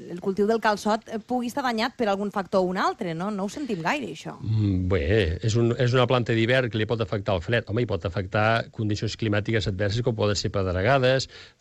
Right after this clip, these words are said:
Speaker 2: pots tenir de problemes de fong per excés d'humitats, però, bueno, és una planta que...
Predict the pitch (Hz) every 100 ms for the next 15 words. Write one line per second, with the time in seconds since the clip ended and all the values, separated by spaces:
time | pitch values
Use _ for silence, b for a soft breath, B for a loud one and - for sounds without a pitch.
0 | - 107 - 110 110 104 107 107 101 95
1 | 107 104 101 87 107 92 101 90 110 139
2 | 139 - B B B - 107 107 104 123
3 | 110 104 92 117 107 113 113 117 120 123